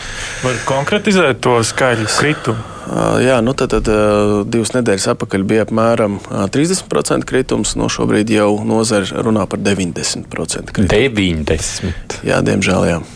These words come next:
Speaker 3: Bau.
Speaker 1: Ko tas īsti nozīmē tālāk nozarei, ko viņi darīs?
Speaker 2: Jā, nu, tad, tad ir, pirmkārtām, manuprāt, jebkurai problēmai ir jāsaprot, ā, cēlonis, tad mēs, saprotot cēloni, varam runāt par, ā, to risinājumu. Tad, tad,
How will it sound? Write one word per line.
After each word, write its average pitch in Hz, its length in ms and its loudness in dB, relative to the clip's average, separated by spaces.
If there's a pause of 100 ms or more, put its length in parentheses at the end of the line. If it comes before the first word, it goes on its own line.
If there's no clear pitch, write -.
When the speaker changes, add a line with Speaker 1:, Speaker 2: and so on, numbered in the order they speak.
(340)
Speaker 3:
Bau. - 200 0 (760)
Speaker 1:
Ko 120 160 0
tas - 160 -6
īsti 117 300 -2 (100)
nozīmē 127 480 4
tālāk 127 400 2
nozarei, 131 480 2
ko 131 240 0
viņi 120 240 2
darīs? 131 380 2 (340)
Speaker 2:
Jā, 147 180 4
nu, 156 220 2
tad, 160 240 -2
tad 131 100 0
ir, 135 140 2 (240)
pirmkārtām, 120 720 2 (240)
manuprāt, 113 480 0
jebkurai 113 480 2
problēmai 104 560 2 (240)
ir 113 160 2
jāsaprot, 101 560 -2
ā, 104 240 0
cēlonis, 120 640 0
tad 107 320 -2
mēs, - 240 0 (180)
saprotot 101 460 -2
cēloni, 113 400 2
varam 104 240 2
runāt 110 400 2
par, 104 240 2 (160)
ā, - 80 2
to 110 160 2
risinājumu. 90 560 -2
Tad, 120 160 0
tad, - 160 -2